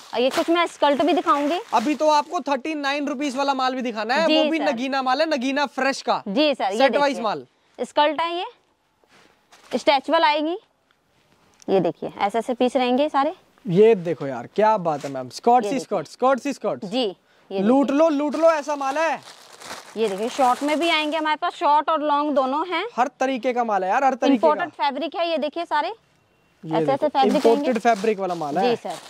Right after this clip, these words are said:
Speaker 1: ये कुछ नेट में भी आएंगी। ये देखिए।
Speaker 2: नेट के अंदर भी स्कर्ट्स
Speaker 1: जी।
Speaker 2: आएंगी,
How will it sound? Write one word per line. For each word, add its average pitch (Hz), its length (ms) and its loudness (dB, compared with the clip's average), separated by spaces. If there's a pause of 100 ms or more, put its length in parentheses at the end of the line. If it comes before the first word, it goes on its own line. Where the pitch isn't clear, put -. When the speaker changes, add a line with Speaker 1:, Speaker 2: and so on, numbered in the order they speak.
(1400)
Speaker 1:
ये 214 100 4
कुछ 269 240 0
नेट 254 240 4
में 302 200 2
भी 330 100 0
आएंगी। 311 360 0 (760)
ये 185 160 2
देखिए। 156 280 -8 (120)
Speaker 2:
नेट 196 260 0
के 220 120 2
अंदर 214 200 2
भी 202 100 -2
स्कर्ट्स 196 340 -2
Speaker 1:
जी। - 60 0
Speaker 2:
आएंगी, 196 200 0